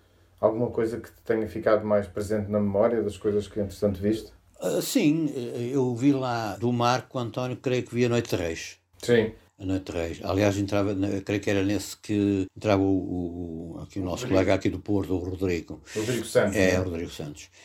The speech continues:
Speaker 2: E lembro muito desse espetáculo que me marcou, é um espetáculo que eu, que eu gostei. E lembro-me também de um espetáculo que te, ao qual tu estás ligado, de café-teatro, que era, eh,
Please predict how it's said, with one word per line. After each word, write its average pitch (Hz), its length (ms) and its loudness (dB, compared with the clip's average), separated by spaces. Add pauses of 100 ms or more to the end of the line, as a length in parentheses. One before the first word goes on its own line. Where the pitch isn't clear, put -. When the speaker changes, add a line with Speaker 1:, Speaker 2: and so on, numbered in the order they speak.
(140)
Speaker 2:
E - 160 -6
lembro 107 320 0
muito 107 340 -2
desse 87 180 -8
espetáculo 95 520 -4
que 98 80 -8
me 82 60 -6
marcou, 85 720 0
é 73 100 -8
um 78 100 -10
espetáculo - 440 -14
que - 100 -8
eu, 78 140 -2
que - 160 -16
eu 80 180 -4
gostei. 80 440 -12 (140)
E 156 80 6
lembro-me 143 400 2
também 151 460 -2
de 151 120 -2
um 143 80 0
espetáculo 151 600 -2
que - 120 -14
te, 117 380 -2
ao 104 180 0
qual 113 220 0
tu - 100 -14
estás 113 320 0
ligado, 120 440 2
de 95 120 0
café-teatro, 98 920 0
que - 160 -6
era, 104 640 2 (640)
eh, 101 340 2